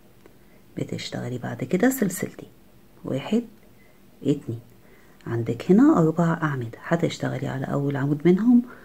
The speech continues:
عمود، وعلى التاني بتزودي وبتشتغلي عليه عمودين، وبعد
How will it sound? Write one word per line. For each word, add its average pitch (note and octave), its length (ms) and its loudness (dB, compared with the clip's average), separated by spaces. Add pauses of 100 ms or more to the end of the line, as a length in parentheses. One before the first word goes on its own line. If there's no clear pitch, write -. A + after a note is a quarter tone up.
(180)
عمود، C3 300 -2 (760)
وعلى B2+ 240 0
التاني A#3 500 6
بتزودي D#3 640 2
وبتشتغلي D3+ 600 0
عليه C3 280 0
عمودين، D3+ 400 0 (2750)
وبعد A#2+ 300 -4